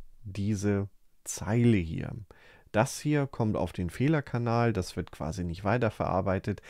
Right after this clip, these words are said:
Das sehe ich hier zwar in meiner Shell, aber es wird nicht weiterverarbeitet im Skript als solches. Dann nehme ich hier Cut, das trennt mir beim Doppelpunkt die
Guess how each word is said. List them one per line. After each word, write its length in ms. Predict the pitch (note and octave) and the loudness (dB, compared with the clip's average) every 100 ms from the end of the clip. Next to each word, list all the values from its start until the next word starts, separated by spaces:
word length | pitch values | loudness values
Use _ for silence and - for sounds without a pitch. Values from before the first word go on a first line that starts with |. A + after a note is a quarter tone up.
| - - - | -20 -12 -2
Das 300 | G#2+ - - | 0 -2 -4
sehe 320 | A2+ A#2+ A#2+ | 0 2 0
ich 240 | - A2 - | -2 -4 -4
hier 600 | - A2+ G#2 G#2 G#2+ - - | 0 2 4 4 2 -2 -10
zwar 300 | - - F#2+ | -6 0 0
in 140 | G2 G2+ | 2 0
meiner 320 | G2 F#2+ F#2 | 2 0 0
Shell, 420 | - G#2 A#2+ A2+ | 0 2 2 2
aber 380 | - F#2+ F#2+ F#2+ | 2 2 2 0
es 320 | F2+ - - - | -2 -8 -14 -6
wird 340 | F#2+ F#2 - - | -4 -4 -6 -8
nicht 400 | G2 - - - - | -6 -6 -12 -18 -8
weiterverarbeitet 840 | F#2 G#2 - - - F2 F2 F#2 | -4 -4 -4 -6 -4 -4 -4 -6
im 160 | - F#2+ | -4 -2
Skript 400 | - - G2 - | -2 -4 -6 -4
als 200 | F#2 - | -4 -4
solches. 560 | D#2+ D2+ - - - - | -8 -10 -10 -14 -16 -6
Dann 160 | G#2 A2 | -2 2
nehme 240 | C#3 C#3 | 2 0
ich 80 | A#2+ | -2
hier 360 | - G2 F#2 F#2 - | -2 0 0 -2 -8
Cut, 440 | - - - - - | -8 -8 -8 -14 -8
das 300 | G2 - - | -6 -8 -14
trennt 480 | - A2+ F3+ - D#3+ | -8 -4 -4 -6 -6
mir 480 | D#3 D#3+ E3 D#3 C3 | -4 -2 -4 -6 -4
beim 360 | F2+ F2 F2 F2 - _ | -2 -2 -4 -8 -16 _
Doppelpunkt 1120 | - F2+ A#2 C3+ F#3 D#3+ - D#3+ E3+ F#3+ - - - - - - - _ _ | -10 -4 -2 -2 -2 -4 -4 -4 -4 -4 -10 -18 -20 -20 -20 -20 -20 _ _
die 420 | A2+ A2 A#2+ A2+ | -4 -2 2 2